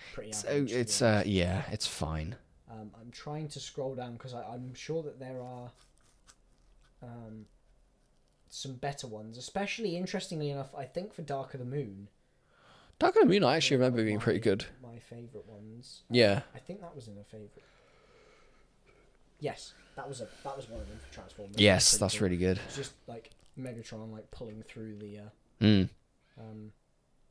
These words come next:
Speaker 2: I tell you what was a really good one that, um, um, of,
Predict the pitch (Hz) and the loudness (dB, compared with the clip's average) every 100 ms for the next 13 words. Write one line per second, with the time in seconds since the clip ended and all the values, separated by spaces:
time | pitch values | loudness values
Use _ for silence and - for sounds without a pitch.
0 | _ _ _ _ _ _ _ _ _ - | _ _ _ _ _ _ _ _ _ -20
1 | _ - - - - - 123 123 113 113 | _ -12 -12 -4 2 8 8 8 6 4
2 | 110 101 101 98 87 90 - 95 82 78 | 2 4 2 0 -2 -4 2 4 6 4
3 | 98 90 92 90 82 90 90 87 | 2 0 -2 -2 -2 -2 -2 -2